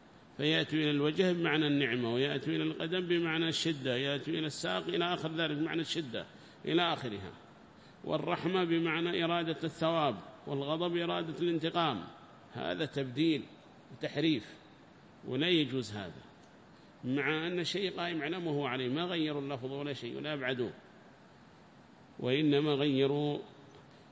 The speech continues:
الشيء عن حاله وعن ما يدل عليه،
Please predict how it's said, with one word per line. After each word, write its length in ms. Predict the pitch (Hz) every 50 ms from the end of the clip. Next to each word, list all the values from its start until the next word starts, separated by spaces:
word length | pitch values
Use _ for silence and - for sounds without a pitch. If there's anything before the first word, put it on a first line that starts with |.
| - - - - -
الشيء 380 | 143 - - - 165 175 160
عن 160 | 127 143 143
حاله 420 | - - 160 160 156 151 151 143 151
وعن 440 | 151 131 127 143 139 143 139 143 - - - - - - - - - - - - -
ما 200 | 135 143 165 175
يدل 340 | 175 170 165 151 175 175 156
عليه، 320 | 131 113 131 120 107 92